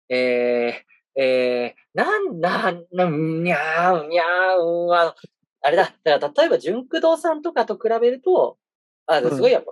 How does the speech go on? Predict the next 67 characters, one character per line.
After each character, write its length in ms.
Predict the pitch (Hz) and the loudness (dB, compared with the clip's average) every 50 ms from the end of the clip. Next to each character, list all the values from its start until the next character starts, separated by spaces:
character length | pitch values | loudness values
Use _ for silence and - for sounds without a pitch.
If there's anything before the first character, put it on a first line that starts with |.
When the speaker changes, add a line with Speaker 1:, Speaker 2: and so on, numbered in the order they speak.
| - _ | -16 _
Speaker 1:
ピ 140 | 131 123 | -10 -10
ン 60 | 113 - | -8 -6
と 100 | 196 175 | -6 -8
し 100 | - - | -8 -10
て 80 | - | -14
る。 100 | - - - - _ _ _ | -14 -14 -18 -20 _ _ _
純 180 | - 214 269 285 | -2 -2 -2 -2
駆 140 | 285 311 | -4 -6
動 100 | 339 320 311 | -6 -6 -6
さ 100 | - 330 | -6 -6
ん 40 | 190 | -6
も 100 | 135 123 | -6 -6
な 120 | 123 127 | -6 -4
ん 40 | 139 | -2
か、 80 | - | -2
Speaker 2:
う 40 | 165 | 0
ん。 20 | 190 | 2
Speaker 1:
ガ 60 | 208 | 2
ヤ 120 | 214 214 | 2 2
ガ 60 | 208 214 208 208 | 2 2 0 0
ヤ 20 | 202 | 0
ガ 180 | 202 202 202 196 196 | 0 -2 -2 -2 -2
ヤ 60 | 190 | -4
み 100 | 175 - | -4 -4
た 100 | 123 110 | -4 -4
い 40 | 98 | -4
な 60 | - | -6
感 140 | - 110 107 | -12 -16 -14
じ 60 | 104 | -14
じ 40 | 101 | -14
ゃ 40 | - | -16
な 20 | |
い 40 | - | -16
で 20 | _ | _
す 80 | _ | _
か。 180 | - - - - _ _ _ _ _ _ - - _ _ _ _ _ - | -14 -14 -14 -14 _ _ _ _ _ _ -20 -20 _ _ _ _ _ 4
そ 60 | 233 | 4
れ 60 | 254 247 | 4 6
す 100 | 254 254 | 6 4
ご 80 | 220 | 2
い 80 | 180 240 | 2 0
い 40 | 262 | -4
い 60 | - | -6
こ 120 | 151 123 | -8 -8
と 100 | - - | -8 -10
じ 60 | - | -16
ゃ 40 | - | -20
な 40 | - | -20
い 20 | |
で 60 | _ _ | _ _
す 40 | |
か。 80 | - - _ _ _ _ _ - 539 539 539 427 330 - _ _ _ _ _ _ _ - | -20 -20 _ _ _ _ _ 2 2 4 4 4 2 0 _ _ _ _ _ _ _ 0
Speaker 2:
う 100 | 151 139 | 2 2
ん。 120 | 131 98 98 - - - _ _ | 0 -2 -6 -12 -12 -14 _ _
ど 100 | - - | 4 4
っ 60 | - - | 4 4
ち 120 | - 220 | 4 4
が 100 | 165 139 | 6 6
い 100 | 139 147 | 6 4
い 40 | 143 | 2
と 100 | - 151 | 2 2
か 100 | - 117 | 2 2
じ 80 | - - | 0 0
ゃ 40 | 107 | 2
な 200 | 113 123 123 135 | 2 2 2 0
い 60 | 208 208 | -2 -4
ね。 180 | 170 160 180 | -4 -4 -4